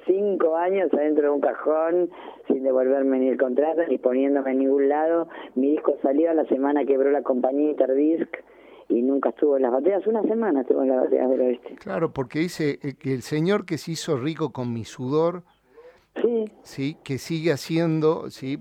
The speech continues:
Speaker 2: que le propone
Speaker 1: Haciendo lo mismo.
Speaker 2: Claro. Em, pero después vamos para la parte linda de eso.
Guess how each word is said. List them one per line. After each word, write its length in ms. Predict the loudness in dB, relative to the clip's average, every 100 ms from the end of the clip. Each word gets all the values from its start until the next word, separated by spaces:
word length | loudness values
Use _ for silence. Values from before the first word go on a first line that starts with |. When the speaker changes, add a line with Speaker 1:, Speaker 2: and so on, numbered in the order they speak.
| -10
Speaker 2:
que 120 | -10 -10
le 80 |
propone 600 | -8 -6 -4 2 4 4 4
Speaker 1:
Haciendo 160 | 2
lo 60 | 2
mismo. 480 | 2 2 2 0 -2 -10 -12
Speaker 2:
Claro. 540 | -2 2 2 0 -8 -14 _ -20 -20 -20 -20 -20 _ -8
Em, 560 | -6 -4 -4 -6 -8 -12 _ -8
pero 220 | -2 -2
después 280 | -2 -4 -8 -8 _ -6
vamos 320 | -4 -2 -2
para 200 | 0 0
la 120 | 0
parte 340 | -2 -2 -2 -4
linda 580 | -4 -2 0 0 -2 -4
de 140 | -6
eso. 360 | -6 -10 -12